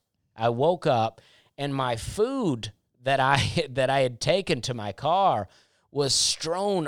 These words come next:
all over the room. It's like I had taken the box and just threw it.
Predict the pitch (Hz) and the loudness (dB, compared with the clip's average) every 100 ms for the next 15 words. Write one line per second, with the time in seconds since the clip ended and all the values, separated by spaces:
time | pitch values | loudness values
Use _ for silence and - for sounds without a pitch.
0 | - 165 196 214 160 - 147 175 147 113 | -4 0 4 6 4 0 2 2 0 -4
1 | 98 107 135 98 78 92 - 143 127 120 | -4 -2 -2 -4 -8 -8 0 0 2 0
2 | 113 - 170 196 175 123 95 120 160 143 | 0 0 0 0 0 -2 2 6 6 6
3 | - 127 117 110 92 - - 131 131 151 | 4 0 2 -2 -4 -8 -8 -10 -4 2
4 | 208 220 107 80 - | 2 2 -4 -8 -16